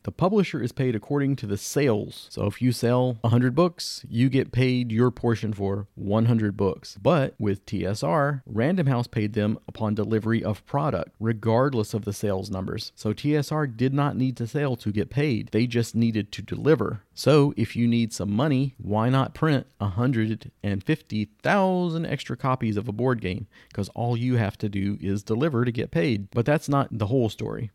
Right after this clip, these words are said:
because that money is just a loan with interest. So they get paid in advance, and what gets returned, they're going to have to repay that money with the interest on top of that.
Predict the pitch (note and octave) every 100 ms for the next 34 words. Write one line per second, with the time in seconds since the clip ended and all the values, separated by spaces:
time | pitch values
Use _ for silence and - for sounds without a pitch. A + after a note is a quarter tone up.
0 | _ - - - A#2 G#2 F#3 F3+ A2+ A#2
1 | A#2 _ A#2 - C3 - A2 D3 G2+ G#2
2 | - _ _ _ G2+ C3+ C3+ C#3+ G2 F2
3 | - - - - A#2 C#3+ F#3 - D3+ C#3+
4 | - A#2+ G#2+ G2+ A#2+ C3+ G#2 F#2 - -
5 | - G2+ A2+ - C3+ A2+ - G#2 D3 D#3+
6 | A2 A2+ A2 A2+ A#2 C3 C3 B2 A#2+ A#2
7 | G#2+ - G#2 G2 _ G#2 G2 A#2 C#3+ D3
8 | C3 A2 G#2 G2 G#2 - G#2+ A#2 B2 -
9 | C3 C3+ A2+ - - G#2 G2+ A#2+ A#2+ G#2
10 | G#2+ F2+ -